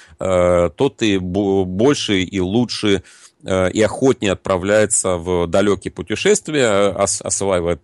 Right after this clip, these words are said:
э, разведывает, э, большее пространство. Ну и, в общем, результат, э, этой самой,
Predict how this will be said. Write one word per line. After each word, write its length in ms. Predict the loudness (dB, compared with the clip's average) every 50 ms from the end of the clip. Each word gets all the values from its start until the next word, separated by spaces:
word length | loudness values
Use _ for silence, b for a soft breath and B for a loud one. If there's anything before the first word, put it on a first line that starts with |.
| -2
э, 220 | 0 0 0 0 -2 B B B B B B B -20 -12 -6
разведывает, 760 | -2 0 0 0 2 2 0 0 0 0 -2 -4 -4 -6 -12 -16 -14 -8
э, 200 | -6 -6 -4 -4
большее 360 | -2 2 2 2 2 2 -2 -2
пространство. 640 | 0 0 -2 0 0 0 0 0 0 -2 -6 -6 -4
Ну 180 | -2 0 0
и, 160 | 0 0 0 0
в 80 | 0 -2
общем, 280 | -4 -4 -6 -8 -8 b b b b b b b
результат, 500 | -6 -2 0 0 0 2 2 2 2 2 0
э, 260 | 0 2 4 2 2 0
этой 280 | -2 -4 -2 -2 -4 -2
самой, 480 | -2 0 0 0 0 0 -2 -2 -4